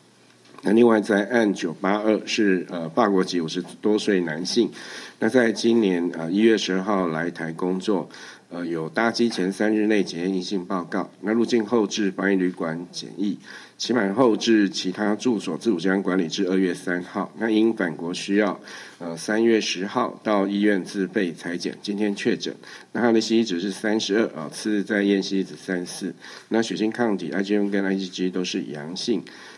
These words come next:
那目前掌握三，呃，三个接触者都列居家隔离。那个案在台的期间的其他活动史跟接触都还在调查当中。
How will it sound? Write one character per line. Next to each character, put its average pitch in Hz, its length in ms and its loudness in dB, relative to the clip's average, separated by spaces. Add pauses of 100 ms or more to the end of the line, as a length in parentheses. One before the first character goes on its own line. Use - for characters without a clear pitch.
那 127 120 6
目 156 240 6
前 95 340 0
掌 87 260 -2
握 104 160 4
三， 110 520 -4
呃， 82 360 -4 (180)
三 107 200 0
个 101 80 2
接 107 160 -2
触 107 160 0
者 71 300 -6
都 101 120 0
列 101 160 2
居 95 200 -2
家 98 200 -2
隔 82 260 -6
离。 76 200 -8 (360)
那 120 240 4
个 127 220 6
案 117 200 4
在 120 240 4
台 90 180 0
的 92 180 2
期 95 240 -4
间 107 220 2
的 98 100 4
其 90 160 -4
他 104 140 -2
活 92 180 0
动 104 160 2
史 85 160 -4
跟 95 160 -4
接 98 140 -2
触 87 80 -4
都 95 140 -2
还 87 120 -4
在 85 140 -4
调 85 220 -4
查 65 240 -10
当 82 200 -12
中。 78 220 -14